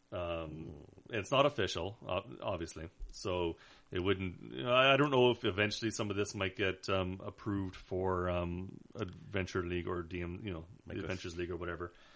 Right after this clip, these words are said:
Speaker 1: But, uh, again, it's the same kind of thing where they're expanding. It does both things. It, it expands something for the players, it gives you more classes and subclasses or whatever.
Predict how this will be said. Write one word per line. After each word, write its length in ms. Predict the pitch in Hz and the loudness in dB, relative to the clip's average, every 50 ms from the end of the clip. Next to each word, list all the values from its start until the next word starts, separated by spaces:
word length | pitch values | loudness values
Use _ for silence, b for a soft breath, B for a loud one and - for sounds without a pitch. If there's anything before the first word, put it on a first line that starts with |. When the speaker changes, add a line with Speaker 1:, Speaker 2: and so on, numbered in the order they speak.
| B B B B B B _ | B B B B B B _
Speaker 1:
But, 260 | - 104 101 98 - - | 2 2 2 2 2 2
uh, 180 | 101 101 107 120 | 0 0 2 0
again, 420 | 113 110 123 120 113 113 113 117 | 0 4 6 6 6 6 4 2
it's 120 | 120 110 - | 0 -2 -2
the 60 | 113 | -2
same 260 | 104 - - 135 123 110 | -2 2 2 4 4 4
kind 160 | 117 110 107 | 2 2 2
of 80 | 101 | 2
thing 200 | - 123 117 117 110 | 2 2 2 2 4
where 120 | 104 101 | 2 4
they're 240 | 92 101 104 107 107 | 4 4 4 4 2
expanding. 560 | 104 - - - - 104 101 101 101 104 104 123 | 0 -4 -4 0 4 4 4 4 4 2 -2 -4
It 120 | 123 104 | -2 4
does 180 | 123 131 139 123 | 4 4 4 4
both 280 | 107 120 120 113 - - | 4 4 4 4 2 0
things. 260 | 107 95 87 82 87 | -2 -2 -2 -2 -4
It, 100 | 95 92 92 | -4 -4 -4
it 160 | 107 110 110 | -4 -4 -4
expands 580 | 95 - - - - 113 104 107 110 113 107 - | -6 -6 -6 -4 0 2 4 4 4 2 0 -2
something 240 | 120 113 104 107 98 | -2 -2 0 -2 -2
for 120 | - 107 | 0 -2
the 80 | 98 98 | -2 -2
players, 440 | - - 104 104 104 107 104 95 92 | 0 0 2 2 4 2 2 2 0
it 100 | 90 82 | -2 -2
gives 200 | - 90 82 85 | -2 -4 -4 -4
you 60 | 85 | -6
more 160 | 85 85 80 | -4 -4 -4
classes 440 | - - 98 98 98 - 101 87 87 | -2 0 2 2 2 0 -2 -6 -6
and 100 | 87 87 - | -6 -8 -6
subclasses 600 | - 98 95 - - 101 95 95 - 107 98 95 | -4 -4 -4 -2 -2 -2 -2 -2 -2 -4 -6 -6
or 60 | 98 | -6
whatever. 400 | 92 95 92 92 92 95 95 92 | -6 -4 -4 -4 -4 -6 -8 -10